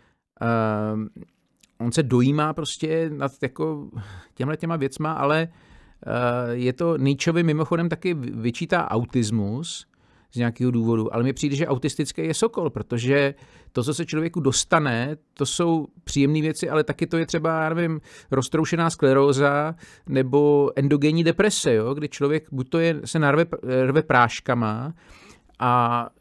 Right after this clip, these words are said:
eh, je ve stavu takového utlumení, to znamená takový tupý přežívání,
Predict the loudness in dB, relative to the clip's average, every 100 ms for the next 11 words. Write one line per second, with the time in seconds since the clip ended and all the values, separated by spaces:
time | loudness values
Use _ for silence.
0 | -16 -12 -8 -8 -6 -2 0 0 0 2
1 | 2 2 -2 0 0 -2 -2 2 4 4
2 | 4 0 -2 -4 -2 -2 -2 -4 -6 -2
3 | -2 2 0 2 2 2 2 2 2 0
4 | -2 -6 -8 -10